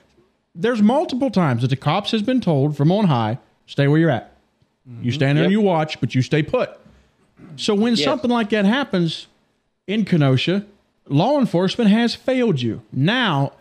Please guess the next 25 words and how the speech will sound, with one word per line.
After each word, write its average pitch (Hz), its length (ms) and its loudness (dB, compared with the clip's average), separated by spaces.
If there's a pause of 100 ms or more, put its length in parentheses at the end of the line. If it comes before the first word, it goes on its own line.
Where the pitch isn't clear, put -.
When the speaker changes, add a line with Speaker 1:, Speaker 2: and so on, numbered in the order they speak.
(360)
Speaker 1:
it's 156 160 -2
Speaker 3:
Yes. 135 180 0
Speaker 1:
your, 196 540 2
your 196 360 2
safety 214 720 0
is 143 180 0
completely 139 1000 -4 (260)
your 156 280 0
responsibility. 135 800 -4
Speaker 2:
Exactly. 147 640 -4 (340)
And 185 420 -8 (440)
Speaker 3:
Yes. 120 300 -4
Speaker 2:
if 143 180 -14
you 170 140 -8
want 170 220 -8
to - 80 -12
preserve 147 640 -4 (680)
your 139 180 -10
livelihood, 170 840 -4 (400)
because, 196 420 -6 (680)
okay, 202 200 -6
what 208 200 -2
if 240 120 -6
they 220 160 -2
would've, 190 380 -4